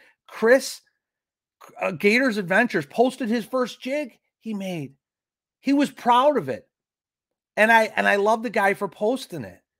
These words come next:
right? And it didn't, it didn't look bad. It looked okay. But it doesn't mean Chris is gonna go sell jigs.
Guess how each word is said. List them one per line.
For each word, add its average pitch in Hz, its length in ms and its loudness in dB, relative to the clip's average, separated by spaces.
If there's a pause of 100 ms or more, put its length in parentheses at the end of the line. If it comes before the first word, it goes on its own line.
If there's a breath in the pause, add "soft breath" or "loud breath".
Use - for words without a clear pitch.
(160)
right? 202 340 -2 (160)
And 302 120 2
it 262 160 0
didn't, 320 400 0
it 262 140 0
didn't 320 300 0
look 277 200 2
bad. 320 500 4 (360)
It 285 80 -2
looked 294 280 0
okay. 320 640 0 (340)
But 226 120 0
it 196 120 -8
doesn't 247 340 -2
mean 233 240 -4
Chris - 260 -4
is 202 120 -10
gonna 208 160 -4
go 196 180 -2
sell 185 300 0
jigs. 143 600 -6